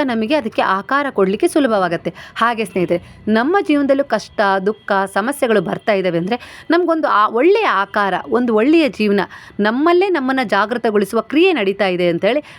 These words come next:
ನಾವ್ ಅನ್ಕೋಬೇಕು. ಖಂಡಿತವಾಗಿಯೂ ಇಂತಹ ಸಮಯದಲ್ಲಿ ನಾವು ದೃಢವಾಗಿ ನಿಂತು ನಮ್ಮನ್ನ ನಾವು ತಿದ್ದುಕೊಂಡ್ರೆ ಖಂಡಿತವಾಗಿಯೂ ನಮ್ಗೆ ಒಳ್ಳೆಯ ಅದ್ಭುತವಾದ ಜೀವನ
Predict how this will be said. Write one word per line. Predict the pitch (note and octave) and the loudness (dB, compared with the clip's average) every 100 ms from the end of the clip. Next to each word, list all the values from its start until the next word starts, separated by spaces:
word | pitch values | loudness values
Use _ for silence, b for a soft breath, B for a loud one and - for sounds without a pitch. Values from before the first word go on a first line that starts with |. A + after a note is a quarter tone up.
| - | -2
ನಾವ್ | D4 A#3 | -2 -2
ಅನ್ಕೋಬೇಕು. | F#3+ F#3+ E3+ D#3+ - B B | -2 -2 -2 -4 -8 B B
ಖಂಡಿತವಾಗಿಯೂ | - G3+ G#3+ B3 D4 C4 C4+ C4 C#4+ | -4 -2 -2 -4 -2 -2 -2 0 0
ಇಂತಹ | G#3+ G3+ G3 | 0 -2 -4
ಸಮಯದಲ್ಲಿ | - G#3 B3+ C#4 C#4 D4+ | -2 -2 0 0 0 0
ನಾವು | A#3 F#3+ F#3 | 0 0 0
ದೃಢವಾಗಿ | E3+ E3+ A3 A#3 A#3+ B3 | 0 0 0 0 0 -2
ನಿಂತು | B3 A#3+ C4+ B B B | -2 -2 -4 B B B
ನಮ್ಮನ್ನ | A3 B3 E4+ G#4 G4 | -2 0 0 0 0
ನಾವು | C4+ A#3 G#3+ | 0 0 -2
ತಿದ್ದುಕೊಂಡ್ರೆ | - G3 A3+ G3+ F#3 E3+ D#3+ B - | 0 0 0 0 0 -2 -6 B -8
ಖಂಡಿತವಾಗಿಯೂ | - G#3 B3+ D4+ D4 C4+ B3 A#3+ C4+ | -4 -2 0 0 0 0 -2 -2 0
ನಮ್ಗೆ | G#3 G#3 | 0 0
ಒಳ್ಳೆಯ | A3+ E3+ G#3 B3 | 2 2 2 0
ಅದ್ಭುತವಾದ | A3 F3 E3 A#3+ - A#3+ A#3+ | -2 -4 -4 -2 0 0 0
ಜೀವನ | A3 F3+ A3+ B3 | -2 -2 0 0